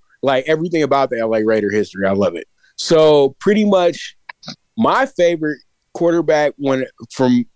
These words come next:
when I was coming up in ninety-three, I think it was ninety-three because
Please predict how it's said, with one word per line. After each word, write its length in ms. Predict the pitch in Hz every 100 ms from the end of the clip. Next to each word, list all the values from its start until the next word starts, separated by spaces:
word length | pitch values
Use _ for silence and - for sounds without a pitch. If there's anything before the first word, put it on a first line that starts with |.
| _
when 200 | 135 123
I 160 | 139 196
was 360 | 185 135 120 - _ -
coming 300 | 156 143 131
up 200 | 127 - _ _ _ _ -
in 160 | 139 127
ninety-three, 840 | 135 160 196 208 - 175 143 131
I 60 | 107
think 300 | - 117 -
it 140 | 127
was 200 | 117 110
ninety-three 520 | 117 120 139 143 127
because 480 | 120 113 120 104 95